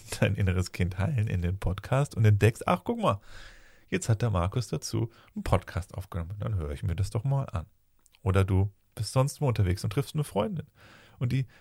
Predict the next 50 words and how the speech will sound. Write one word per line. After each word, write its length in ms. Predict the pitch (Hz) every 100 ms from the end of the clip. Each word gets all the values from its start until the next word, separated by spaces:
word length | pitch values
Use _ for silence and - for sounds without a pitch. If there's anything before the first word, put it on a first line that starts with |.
| _
sagt 300 | - 127 -
dir 100 | 147
irgendwas, 380 | 113 107 107 104
was 140 | 107
sie 120 | - 180
gerade 520 | 147 117 104 143 -
irgendwo 540 | - 92 92 90 92
erlebt 520 | - 95 85 92 - 101
hat 160 | 101
und 120 | 110
wie 100 | 104
sie 320 | 95 113 147 160 - - - -
da 120 | 110
für 100 | 101
sich 220 | 101 98
zu 120 | -
so 120 | 101
einem 60 | 87
Punkt 200 | - 87
gekommen 320 | 98 - -
ist. 180 | - -
Du 80 | 104
wirst 280 | 135 - -
Antworten 560 | 139 - 147 - 151
bekommen. 500 | 147 - 143 95 101 - _ _ _ _ _ _ _ _ _ _
Vielleicht 300 | - - - _ -
duschst 520 | 110 139 180 - -
du 160 | 107 -
auch 320 | 90 90 95
und 220 | 95 87
hast 300 | 87 85 -
auf 120 | 98 -
einmal 240 | 90 82
eine 160 | 80 -
Eingebung, 580 | 85 82 - 104 -
was 160 | 87 85
du 80 | 101
machen 240 | 90 87
könntest, 320 | - 107 -
wie 60 | -
du 120 | -
mehr 120 | 82
Selbstliebe 440 | 80 82 - 92 -
bekommen 380 | - - 85 -
könntest. 440 | - - - _
Oder 120 | 98
du 80 | 98
machst 180 | 104 107
einen 80 | 117
Spaziergang. 540 | - 110 143 139 104